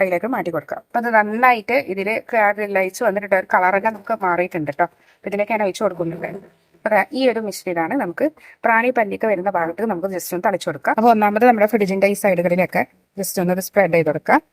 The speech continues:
ഈ ഭാഗങ്ങളിലൊക്കെ പ്രാണികൾ പല്ലികളൊക്കെ വരാറുണ്ട്. അതുപോലെ തന്നെ ഈ ജനലിന്റെ ഒക്കെ അരികിലൊക്കെ ആയിട്ട് ഇതുപോലെ ഒന്ന് സ്പ്രെഡ് ചെയ്ത് കൊടുക്കാം. നമ്മുടെ കിച്ചന്റെ ഒക്കെ, ഏഹ്, ക്യാബിനറ്റിന്റെ ഈ ടൈൽസിന്റെ ഈ ഭാഗങ്ങളിലൊക്കെ ആയി ഇതുപോലൊക്കെ ഒന്ന് ചെയ്ത് കൊടുക്കാം.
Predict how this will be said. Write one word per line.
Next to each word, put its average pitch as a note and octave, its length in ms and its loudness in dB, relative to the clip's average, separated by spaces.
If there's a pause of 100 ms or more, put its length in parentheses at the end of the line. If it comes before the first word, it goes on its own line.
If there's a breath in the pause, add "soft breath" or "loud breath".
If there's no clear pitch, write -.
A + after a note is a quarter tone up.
(380)
ഈ B3 140 2
ഭാഗങ്ങളിലൊക്കെ G#3+ 540 4
പ്രാണികൾ F#3+ 380 0 (120)
പല്ലികളൊക്കെ F3 460 0
വരാറുണ്ട്. E3 360 -2 (100)
അതുപോലെ F3 280 -2
തന്നെ E3+ 180 -4 (120)
ഈ - 100 -2
ജനലിന്റെ G3+ 440 -4
ഒക്കെ G#3 200 -4
അരികിലൊക്കെ F3+ 420 -4
ആയിട്ട് E3 220 -4
ഇതുപോലെ E3+ 320 -2
ഒന്ന് F3 120 -2 (260)
സ്പ്രെഡ് F3 280 -4
ചെയ്ത് D#3+ 160 -2
കൊടുക്കാം. D#3+ 360 -6
നമ്മുടെ F3+ 240 -4
കിച്ചന്റെ F3+ 400 -6
ഒക്കെ, F#3 140 -6 (260)
ഏഹ്, E3 140 -4 (520)
ക്യാബിനറ്റിന്റെ F3 560 -2
ഈ - 80 -10
ടൈൽസിന്റെ F3 460 -4
ഈ E3 80 -8
ഭാഗങ്ങളിലൊക്കെ E3 500 -4
ആയി E3+ 140 -6
ഇതുപോലൊക്കെ E3 340 -6
ഒന്ന് F3 180 -6
ചെയ്ത് D#3+ 200 -8
കൊടുക്കാം. D#3+ 300 -10